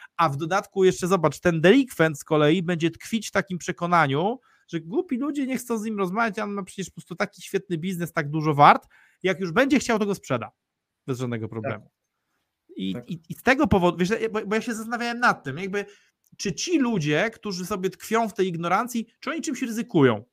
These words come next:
Speaker 1: No i, i jakby mia-, miałem wątpliwość, ale, ale tak naprawdę ułożyłem to sobie, że chyba jednak tak, bo, bo na przykład nie podejmują kroków,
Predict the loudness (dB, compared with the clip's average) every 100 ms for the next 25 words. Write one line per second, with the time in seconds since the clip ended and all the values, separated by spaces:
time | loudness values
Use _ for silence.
0 | _ -4 -4 -4 -8 -10 -6 -6 -8 -12
1 | -4 0 2 0 0 0 0 -2 0 2
2 | 2 0 -16 _ -4 0 0 0 0 0
3 | 2 2 2 4 4 2 -2 -2 2 2
4 | 2 0 _ -10 -6 -2 2 2 0 -2
5 | 8 10 10 8 -4 _ _ _ -4 2
6 | 4 4 2 -4 _ _ _ -4 2 2
7 | 2 -2 2 2 2 -2 -2 2 2 2
8 | 0 0 0 2 0 2 0 0 -4